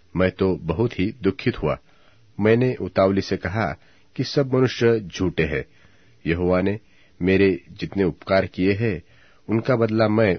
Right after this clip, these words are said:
उसको क्या दूं? मैं उद्धार का कटोरा उठाकर यहोवा से प्रार्थना करूंगा। मैं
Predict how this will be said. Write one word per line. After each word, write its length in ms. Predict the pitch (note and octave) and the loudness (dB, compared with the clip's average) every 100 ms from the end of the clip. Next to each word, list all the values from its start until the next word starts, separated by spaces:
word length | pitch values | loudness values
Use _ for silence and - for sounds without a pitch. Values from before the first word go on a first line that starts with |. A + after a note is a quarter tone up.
| - | -4
उसको 460 | D#2+ - G2 F#2+ - - | -10 -2 2 2 0 -4
क्या 200 | D2+ E2 | 0 0
दूं? 200 | F2+ G#2 - _ _ _ - | 0 -6 -12 _ _ _ -2
मैं 220 | F2 F#2 | 2 2
उद्धार 400 | D2 C#2 D#2+ F2 | -2 -10 -8 -4
का 120 | F#2 | -4
कटोरा 400 | F2+ E2 F#2 G2 | -4 -4 0 0
उठाकर 500 | E2+ - G2 - B2 - _ _ _ - | 0 -2 -6 -4 -8 -10 _ _ _ -2
यहोवा 340 | G2 A#2 B2 | 0 2 2
से 260 | A2+ - A2 | 0 0 -2
प्रार्थना 520 | - - D#2+ D#2 E2+ | -2 0 2 2 -2
करूंगा। 420 | E2 C#2+ C2 A1+ G#1+ _ _ _ _ - | -6 -6 -6 -8 -14 _ _ _ _ -4
मैं 240 | E2+ F2+ | 0 0